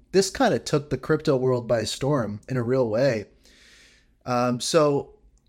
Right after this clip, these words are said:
I actually had a great time hanging with, uh, Solo, the C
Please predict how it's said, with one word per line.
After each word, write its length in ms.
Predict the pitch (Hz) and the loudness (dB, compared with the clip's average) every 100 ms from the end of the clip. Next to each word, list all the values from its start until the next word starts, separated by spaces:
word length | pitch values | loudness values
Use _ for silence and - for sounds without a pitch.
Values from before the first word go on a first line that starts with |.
| _ | _
I 120 | 170 | 0
actually 320 | 185 170 - 156 | 2 2 2 0
had 80 | |
a 40 | 143 | 0
great 280 | 131 135 135 | 0 0 0
time 260 | 139 131 | 0 0
hanging 360 | 127 131 131 123 | -2 -2 -2 -2
with, 320 | 117 113 - | -2 -2 0
uh, 380 | 117 107 104 104 | 0 2 0 -2
Solo, 680 | - 131 123 123 117 117 117 | 0 2 4 4 4 2 0
the 120 | 110 | -4
C 180 | - | -6